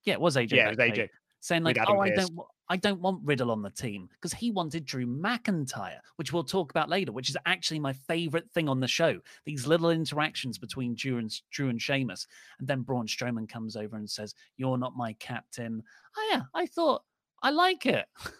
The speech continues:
Speaker 2: And I, I said this to you earlier in the day as well. I would also be really into, well, you know, not so much into, but I'd be enjoying this Raw,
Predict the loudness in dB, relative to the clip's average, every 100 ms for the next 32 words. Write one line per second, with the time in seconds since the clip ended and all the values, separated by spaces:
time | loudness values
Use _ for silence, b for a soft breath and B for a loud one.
0 | _ _ B B B B 4 4 6 8
1 | 8 6 2 4 4 4 6 8 6 4
2 | 0 0 0 0 0 -2 -4 6 8 10
3 | 8 6 4 2 4 2 0 0 4 6
4 | 6 2 2 2 4 4 0 -2 -2 2
5 | 4 4 4 4 4 0 0 0 2 0
6 | 4 2 4 0 0 0 -2 0 0 4
7 | 6 8 6 2 0 0 0 -4 -12 -2
8 | 6 8 8